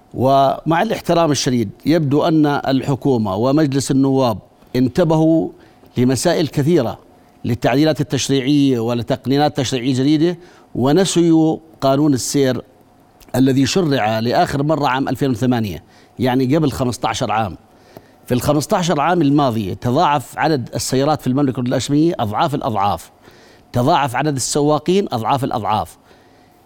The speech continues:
زادت شبكة المرور في الأردن أضعاف الأضعاف أيضًا، ومرينا بآلاف الوفيات الذين انتهت قضاياهم في المحاكم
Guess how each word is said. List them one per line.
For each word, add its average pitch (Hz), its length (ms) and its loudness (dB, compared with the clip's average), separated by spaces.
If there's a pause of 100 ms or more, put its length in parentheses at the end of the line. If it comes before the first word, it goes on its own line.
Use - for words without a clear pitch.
(140)
زادت 175 440 0
شبكة 165 440 -2 (340)
المرور 135 680 2
في - 100 -10
الأردن 147 480 0
أضعاف 120 320 -2
الأضعاف 120 440 -2
أيضًا، 98 300 -4 (840)
ومرينا 135 1160 0
بآلاف 139 680 -2
الوفيات 131 720 0
الذين 123 420 0
انتهت 135 840 -2 (360)
قضاياهم 143 600 2
في - 120 -4
المحاكم 113 580 0